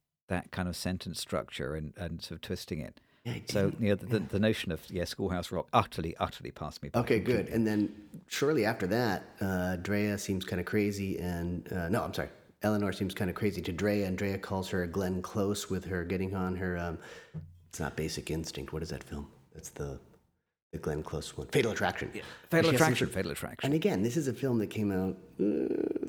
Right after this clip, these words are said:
Speaker 2: thirty-something, thirty-five years ago.
Speaker 1: Yeah, it's
Speaker 2: Um,
Speaker 1: like nineteen eighty-eight, I'm pretty sure that film
Speaker 2: Yeah.
Speaker 1: is. Yeah, I, that's definitely not in my children's lexicon.
Speaker 2: So the references are kind of odd, but I mean, uh, usually references are in there to sort of, you know,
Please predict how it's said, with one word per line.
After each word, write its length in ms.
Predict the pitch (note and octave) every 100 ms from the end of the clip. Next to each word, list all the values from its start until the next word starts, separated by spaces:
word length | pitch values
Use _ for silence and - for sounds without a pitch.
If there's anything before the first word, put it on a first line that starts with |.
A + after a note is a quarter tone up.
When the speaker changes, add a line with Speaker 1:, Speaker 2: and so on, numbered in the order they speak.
| -
Speaker 2:
thirty-something, 680 | - F#2+ C3 - C3+ C#3 D3+
thirty-five 360 | B2 C3 B2+ B2
years 180 | C3 D#3
ago. 320 | E3 F#3+ G#3 - - - _ -
Speaker 1:
Yeah, 160 | -
it's 80 | F#2+
Speaker 2:
Um, 40 | A2+
Speaker 1:
like 160 | A2
nineteen 280 | B2 D3+ C3+
eighty-eight, 680 | C#3+ - C3 B2 C3+ A#2+ D#2+
I'm 100 | E2
pretty 180 | F#2 E2
sure 200 | E2 D2+
that 140 | C2
film 160 | F2+ G#2+
Speaker 2:
Yeah. 80 |
Speaker 1:
is. 200 | - - -
Yeah, 240 | F2 C#2 C#2+ -
I, 120 | A#2+
that's 300 | B2 B2+ -
definitely 380 | F3+ D#3+ A2+ A2+
not 140 | G#2+
in 100 | G2+
my 180 | A2+ C3
children's 400 | B2 F2 F2 E2+
lexicon. 460 | D#2+ - - - - - _
Speaker 2:
So 140 | - D3+
the 80 |
references 500 | C#3 G3+ - E4 A3+
are 80 | D#3
kind 320 | - D3+ D3+
of 60 | C#3
odd, 360 | B2+ C#3 A2+ G#2+
but 100 | A#2
I 80 | -
mean, 200 | C3 B2
uh, 120 | F#2 E3
usually 300 | F#3 F3 E3
references 440 | C3+ C#3+ C#3+ A#2+
are 60 | A#2
in 80 | A2+
there 140 | A#2
to 80 | G#2+
sort 220 | - A#2+
of, 160 | G2+ A2+
you 60 |
know, 140 | F#2+